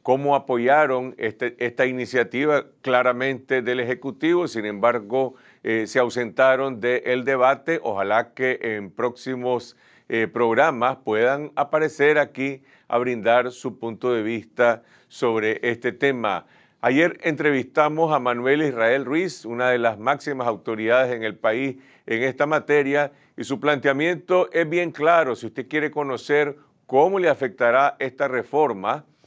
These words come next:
si procede a jubilarse este año o el próximo año, sus pensiones se verán reducidas por lo menos en un siete por ciento. Veamos lo que dice Manuel Israel Ruiz.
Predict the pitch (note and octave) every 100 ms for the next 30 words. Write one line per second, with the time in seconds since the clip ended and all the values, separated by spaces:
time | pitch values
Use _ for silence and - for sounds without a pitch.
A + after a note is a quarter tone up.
0 | _ _ _ _ - B2 A#2 A#2 A2+ -
1 | A2 - C#3+ D#3 C#3+ C#3+ A2+ G#2 G#2+ G#2+
2 | B2 B2 - C3 B2+ A#2+ _ _ C3+ B2+
3 | C3+ A#2+ A#2 C3 C#3 C#3 - G#2+ G2+ C3
4 | A#2 C3 B2 C#3+ F3+ G#3+ D3+ A#2+ - G2+
5 | F2+ B2+ C3+ A#2 G#2+ G#2 B2 A#2 B2+ G#2+
6 | - B2 A#2+ A#2+ - - _ - A#2 A2+
7 | G#2+ C3+ C3 C3+ B2+ - A2+ G#2 A#2+ B2
8 | A2+ - - A#2+ A#2+ A2 A#2 G#2+ G#2 F#2+
9 | E2 F2+ D#2+ _ _ _ C3 C3+ C3 B2
10 | A#2 A#2+ C#3 - D3 C#3+ A#2 G#2+ A2+ A#2
11 | G2+ G#2 G#2 F#2 D#2+ - -